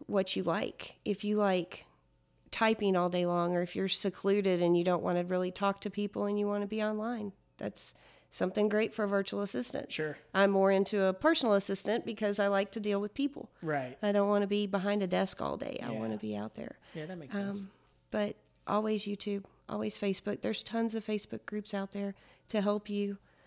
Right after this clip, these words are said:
Speaker 1: I started in the Free Mama movement, um, was one of 'em that I went to. Virtual Savvy is another one. They have great resources out there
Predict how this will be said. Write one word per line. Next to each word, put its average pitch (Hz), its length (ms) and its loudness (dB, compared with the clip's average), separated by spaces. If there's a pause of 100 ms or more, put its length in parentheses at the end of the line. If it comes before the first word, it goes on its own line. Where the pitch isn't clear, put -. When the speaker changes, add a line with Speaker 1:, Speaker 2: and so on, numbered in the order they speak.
(200)
Speaker 1:
I 202 260 6 (140)
started 208 520 0
in 202 340 0 (100)
the 185 160 0
Free 190 240 2
Mama 190 440 2
movement, 190 720 0 (480)
um, 196 200 0
was 196 200 0
one 190 160 2
of 185 120 0
'em 196 140 0
that 185 100 -2
I 185 120 -2
went 190 220 -4
to. 196 220 -2
Virtual 185 380 -2
Savvy 185 480 -4
is 190 160 -6
another 196 320 -4
one. 190 200 -4
They 190 140 -6
have 185 280 -6
great 214 300 -2
resources 196 600 -4
out 190 180 -4
there 190 260 -6